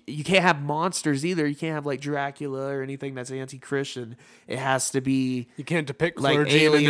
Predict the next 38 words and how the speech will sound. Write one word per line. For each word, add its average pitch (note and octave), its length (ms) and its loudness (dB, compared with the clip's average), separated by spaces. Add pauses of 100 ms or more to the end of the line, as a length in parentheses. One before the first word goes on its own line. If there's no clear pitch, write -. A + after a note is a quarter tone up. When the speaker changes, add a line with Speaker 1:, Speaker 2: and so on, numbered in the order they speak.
(120)
Speaker 1:
and, - 80 4
Speaker 2:
negative D3 220 2
Speaker 1:
like, C#3 80 0
Speaker 2:
way. C#3 220 4
Speaker 1:
vague C#3+ 460 4
monsters, C3+ 640 0
and D#3 140 0
that's D3 180 0
why E3 160 0
they D3 100 0
came C#3+ 300 -8
up C3+ 160 -4
with C3 160 -4
Groot C3 480 -2
and, B2+ 140 -10
like, A#2+ 160 -8
stuff - 280 -8
like A#2+ 140 -6
Speaker 2:
It's C#3+ 80 -10
Speaker 1:
that. D#3 160 0
Speaker 2:
very E3+ 320 6
similar D#3+ 440 2
Speaker 1:
But D3 100 2
Speaker 2:
to D3+ 200 0
the, C3+ 300 0
um, B2 400 -2
Hayes, B2+ 320 -6
Speaker 1:
I E3 60 0
think G#3+ 240 0
we G#3+ 80 0
Speaker 2:
the C#3 80 0
Hayes D3 320 0
production C#3+ 440 -4
code B2+ 220 -2
in A#2+ 160 -4
Speaker 1:
Yeah. C#3 280 2
Speaker 2:
movies. A2 220 -12
Yeah. A#2 360 -6